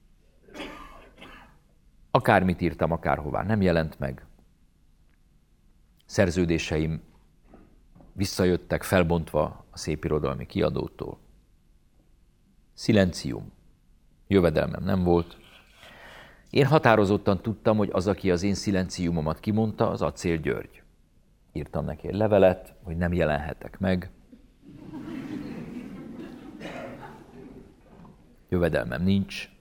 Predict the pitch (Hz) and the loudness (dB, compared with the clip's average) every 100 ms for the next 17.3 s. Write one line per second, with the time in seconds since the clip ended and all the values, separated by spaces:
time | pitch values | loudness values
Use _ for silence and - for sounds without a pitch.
0 | _ _ _ _ _ - - 92 - 90 | _ _ _ _ _ -4 -2 -2 0 -2
1 | 92 - - 101 - 95 87 90 90 98 | -2 -8 2 2 2 0 2 0 0 -2
2 | 90 95 82 85 92 87 80 82 80 - | 4 4 6 4 4 4 2 0 -2 -4
3 | 92 82 101 104 98 92 90 82 - 82 | -4 0 2 4 4 4 2 -2 -2 -2
4 | 85 85 87 87 92 90 95 80 67 76 | 0 0 0 0 0 0 2 2 0 -4
5 | 69 71 - 87 85 - 85 - 80 80 | -6 -6 -6 -6 -6 -6 -8 -6 -4 -4
6 | 78 85 87 85 - 85 85 80 - 80 | -4 -4 -4 -6 -4 -2 -2 -4 -4 -4
7 | 80 80 82 82 - 80 80 - 80 78 | -4 -2 -2 -2 -6 -6 -6 -6 -8 -8
8 | 73 73 - 71 80 82 - - 90 - | -6 -8 -8 -10 -8 -10 -10 -12 -12 -20
9 | _ _ _ _ _ _ _ - _ _ | _ _ _ _ _ _ _ -20 _ _
10 | _ _ - - _ _ _ _ _ _ | _ _ -20 -20 _ _ _ _ _ _
11 | _ _ 151 143 113 95 101 95 92 87 | _ _ 4 6 6 8 8 8 8 8
12 | 87 - 85 82 85 80 78 87 87 78 | 6 4 0 0 0 0 -2 0 0 -2
13 | 82 80 82 82 82 - 73 78 71 71 | 2 6 6 4 -4 -12 -10 -4 -4 -4
14 | - - 92 87 85 87 85 85 80 78 | -12 -4 2 4 4 2 4 4 2 0
15 | 78 76 78 - 101 90 78 73 73 76 | -4 -4 -6 0 0 2 -2 -8 -8 -10
16 | - 80 71 73 78 87 90 - - - | -8 -6 -4 -4 -2 0 0 -4 -6 -8
17 | - - - | -12 -18 -20